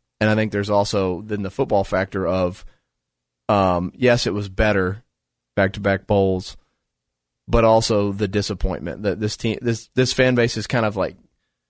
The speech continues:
surged and gotten behind Stoops in this program a few different times and been a little bit let down each time. You know, in the early going,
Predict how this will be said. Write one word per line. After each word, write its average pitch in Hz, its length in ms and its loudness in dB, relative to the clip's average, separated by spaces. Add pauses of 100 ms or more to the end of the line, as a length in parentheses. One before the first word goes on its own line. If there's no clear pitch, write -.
(120)
surged 139 680 4
and 120 140 4
gotten 110 260 2
behind 113 420 0
Stoops 135 360 -2
in 123 80 -6
this 120 140 -6
program 127 500 2
a 110 60 -2
few 117 200 -2
different 113 360 -2
times 123 540 -2 (600)
and 107 160 2
been 110 140 2
a - 20 0
little 107 140 0
bit 98 160 -4
let 110 240 -2
down 101 260 -2
each 92 220 -12
time. 90 420 -8
You - 80 -20
know, 98 140 -4
in - 180 -2
the 107 100 -2
early 123 360 2
going, 120 480 0